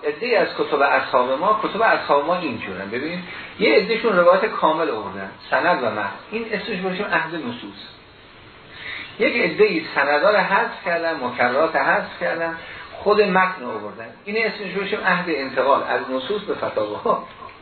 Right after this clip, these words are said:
مثل فقه الرضا. بعدها اثری برداشته شد،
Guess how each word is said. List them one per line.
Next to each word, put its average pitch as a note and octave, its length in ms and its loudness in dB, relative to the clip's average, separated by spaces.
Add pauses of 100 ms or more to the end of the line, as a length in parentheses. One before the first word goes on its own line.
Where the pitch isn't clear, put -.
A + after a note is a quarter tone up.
(540)
مثل C#3+ 180 -2
فقه A#2+ 220 2
الرضا. G2+ 360 -2 (1300)
بعدها A3+ 800 0
اثری A3+ 440 -6
برداشته E3+ 720 0
شد، - 120 -6